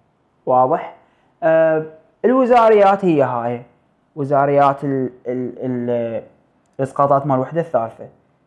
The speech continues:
الوحدة السادسة، أوكي؟ آه، يعني نفس الشيء تقريبا، ماكو اختلاف بين عن ال-، البقية الإسقاطات. He took فراغ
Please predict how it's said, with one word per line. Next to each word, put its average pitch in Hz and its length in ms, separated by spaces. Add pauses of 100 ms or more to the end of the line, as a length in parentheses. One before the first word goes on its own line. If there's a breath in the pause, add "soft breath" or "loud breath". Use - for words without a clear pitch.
(160)
الوحدة 139 220
السادسة، 127 440 (160)
أوكي؟ 208 320 (540)
آه، 135 200 (360)
يعني 208 260
نفس 240 260
الشيء 156 280
تقريبا، 151 420
ماكو 196 260
اختلاف 139 320
بين 131 240
عن 123 140
ال-، 123 220
البقية 123 400
الإسقاطات. 123 580 (460 loud breath)
He 208 100 (100)
took 208 120
فراغ 180 480